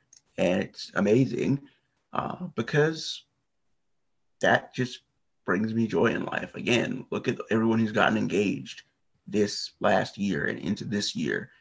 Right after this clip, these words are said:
I know one person who just got engaged yesterday, and she met her fiance eight months ago, literally.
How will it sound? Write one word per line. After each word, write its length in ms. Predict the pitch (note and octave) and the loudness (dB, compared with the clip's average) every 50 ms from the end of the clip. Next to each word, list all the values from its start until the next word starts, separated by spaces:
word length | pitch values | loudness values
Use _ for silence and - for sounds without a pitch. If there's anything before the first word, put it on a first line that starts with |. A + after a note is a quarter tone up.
| _ _ _ _ _ _ _ _ _ - | _ _ _ _ _ _ _ _ _ 2
I 100 | A2+ A#2 | 4 6
know 160 | A2+ G#2+ G#2+ | 6 6 6
one 260 | G2+ - A2 A#2 C3 | 4 4 4 4 4
person 340 | C3 - G#2 G2+ - A#2 G#2 | 4 2 0 0 0 0 0
who 80 | G#2 G2 | 0 0
just 240 | - G#2 A2 - - | 0 -2 -4 0 2
got 180 | G#2 F#2 F#2 | 4 4 4
engaged 340 | G#2 G#2 A#2 - - - - | 2 2 0 0 0 0 2
yesterday, 600 | F#2 G#2 A#2+ - - - - G#1+ G1+ - - - - _ _ _ _ _ - - _ _ _ - | 4 4 4 4 2 0 0 0 0 -2 -4 -8 -12 _ _ _ _ _ -20 -20 _ _ _ 0
and 840 | G#2 G#2 G#2 G2+ G2+ G2+ G2 F#2 F#2 F#2+ F#2 F#2 F#2+ F#2+ - - - _ _ _ _ _ _ _ _ _ _ | 2 2 4 4 4 4 4 4 4 4 4 2 2 0 -2 -4 -6 _ _ _ _ _ _ _ _ _ _
she 580 | - - - - - B2 B2 A#2+ A#2 A2+ A2+ D#2 | -10 -8 -6 -2 0 2 2 4 4 4 2 4
met 480 | - A2+ G#2 G2 G2+ G#2+ - - - - - - - - | 4 6 8 8 8 8 8 4 0 -8 -16 -14 -8 -2
her 460 | A2+ G#2 G#2 G#2 G#2 G#2+ G#2 F#2+ - _ _ _ _ _ _ _ _ _ | 0 2 4 4 4 2 0 -4 -8 _ _ _ _ _ _ _ _ _
fiance 960 | - A2 G#2 G#2 G#2+ A2 A2 G#2+ - G#2 G2 F2+ E2 D#2 D2+ C2+ B1 - - - _ _ _ _ _ _ _ _ _ _ _ _ _ _ - - - | -2 0 2 2 2 2 2 0 0 2 4 4 6 6 4 2 0 -2 -4 -8 _ _ _ _ _ _ _ _ _ _ _ _ _ _ -4 2 4
eight 200 | C#3 D3+ D3+ - | 4 4 6 6
months 360 | B2+ C3 B2 G#2+ - - - | 6 6 6 6 4 0 -2
ago, 280 | - - D2 - - - - _ _ _ _ - | 0 2 2 2 2 0 -6 _ _ _ _ -10
literally. 920 | G2 F#2+ G2 A2+ B2 C#3+ C3 A2 G2+ F2+ E2 C2 C2+ B1+ A#1 - - | -6 -4 0 4 6 8 8 8 6 4 2 0 0 -2 -4 -4 -8